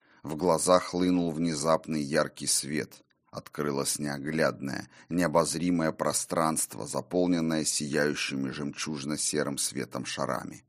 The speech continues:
Они не парили в воздухе, крепились к теряющемуся во мгле потолку надёжными и толстыми цепями.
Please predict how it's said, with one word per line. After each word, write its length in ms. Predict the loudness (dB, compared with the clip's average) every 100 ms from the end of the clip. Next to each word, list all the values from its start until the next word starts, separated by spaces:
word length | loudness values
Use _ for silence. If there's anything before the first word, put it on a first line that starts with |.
| _ _ _ _ _ _ -6
Они 300 | 2 4 8
не 120 | 6
парили 420 | 8 8 10 8 4
в 80 |
воздухе, 640 | 2 0 -2 -6 -12 -14 -16 _ _ _
крепились 640 | 0 0 2 4 6 6 4
к 40 |
теряющемуся 880 | 0 2 4 4 2 -2 -2 -2 -2
во 140 | -2
мгле 320 | -2 -2 -2 -2
потолку 720 | -2 0 0 -2 -2 -2 -4
надёжными 760 | -4 -4 -2 -2 -2 -2 -2
и 180 | -2 -8
толстыми 560 | -6 -4 -4 -6 -6 -6
цепями. 640 | -6 -6 -6 -6 -8